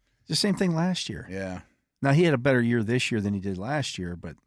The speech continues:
Speaker 1: man.
Speaker 2: I was on that Dynasty podcast and talking about McLaurin and D J Moore. Like, are they gonna go their whole careers without a quarterback and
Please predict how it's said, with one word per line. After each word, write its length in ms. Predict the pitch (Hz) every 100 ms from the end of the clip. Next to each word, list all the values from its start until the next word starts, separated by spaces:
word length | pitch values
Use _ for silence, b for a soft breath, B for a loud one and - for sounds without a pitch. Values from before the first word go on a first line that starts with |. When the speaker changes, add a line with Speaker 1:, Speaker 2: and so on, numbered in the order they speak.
| -
Speaker 1:
man. 340 | 131 110 87 120
Speaker 2:
I 40 |
was 120 | 110
on 120 | 104
that 200 | 92 87 -
Dynasty 420 | 95 98 - 90
podcast 600 | - 87 82 87 78 82
and 120 | 87
talking 220 | 107 98
about 160 | 98 85
McLaurin 720 | 87 - 120 117 120 113 104
and 120 | 90 85
D 120 | 95
J 200 | 87 87
Moore. 400 | 82 80 76 65
Like, 200 | 67 76 - _
are 40 | 92
they 100 | 151
gonna 140 | 185
go 120 | 135 123
their 140 | 110
whole 140 | 104 101
careers 440 | - 90 90 87
without 260 | 85 85 82
a 40 |
quarterback 640 | - 85 82 78 80 82 82
and 340 | 73 71 71